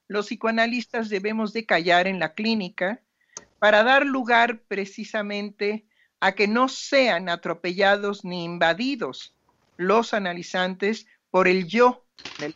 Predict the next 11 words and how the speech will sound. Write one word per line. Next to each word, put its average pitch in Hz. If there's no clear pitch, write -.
analista. -
Entonces, 233
solamente 277
participa 208
el 170
analista 214
en 196
aquellos 269
momentos 214
en 190
donde 185